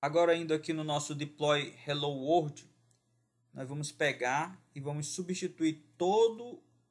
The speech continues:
o código pelo novo código que realmente nós vamos utilizar para fazer, para fazer o deploy do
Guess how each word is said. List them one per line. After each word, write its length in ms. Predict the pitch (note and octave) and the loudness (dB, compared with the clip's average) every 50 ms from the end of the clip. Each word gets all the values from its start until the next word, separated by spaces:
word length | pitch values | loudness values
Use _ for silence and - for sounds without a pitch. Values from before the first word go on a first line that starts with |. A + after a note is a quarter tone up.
| _ _ | _ _
o 100 | - D3 | -16 -16
código 680 | D3 _ _ - C#3 C3+ C#3+ D3 D3+ D#3 D#3+ F3+ F#3 F#3 _ _ _ _ _ _ _ _ _ _ - | -16 _ _ 0 2 2 2 0 -2 -10 -12 -12 -14 -14 _ _ _ _ _ _ _ _ _ _ -2
pelo 240 | - E3 E3 E3 D#3+ | 0 2 2 2 2
novo 300 | D#3+ D#3+ D#3 D#3+ D3 D3 | 0 0 0 0 -2 -4
código 520 | - - - C3 C3 C#3+ D3 D#3 D#3+ E3+ | -8 -4 0 2 2 2 0 -2 -6 -10
que 180 | D#3+ - - D#3+ | -12 -10 -8 -8
realmente 520 | D3 C#3+ D#3 D#3+ E3+ E3+ D#3+ D3+ D3+ - | -4 0 2 2 2 2 -2 -6 -6 -6
nós 160 | D#3+ D3 D3+ C#3+ | -6 -6 -4 -4
vamos 220 | D3+ D3+ D#3 C#3+ | -4 -6 -8 -10
utilizar 420 | D3+ D3+ - E3 D3+ C#3+ C#3 C#3+ | -10 -8 -6 -4 0 0 0 0
para 100 | C#3+ D#3 | 0 0
fazer, 400 | D3+ - D3+ D3+ C#3+ D3+ D#3 D#3 - _ _ _ _ _ _ - | 0 0 0 0 0 -4 -8 -10 -14 _ _ _ _ _ _ 4
para 180 | E3 E3+ F3+ | 6 6 6
fazer 260 | F3+ - E3 D3+ D3+ | 6 4 4 4 4
o 80 | E3+ E3+ | 2 0
deploy 560 | E3+ F#3 F3+ - _ - D#3+ D#3+ D#3+ E3 F3 | 0 -4 -6 -6 _ 2 4 6 6 6 6
do 180 | E3+ E3+ F3 | 4 2 0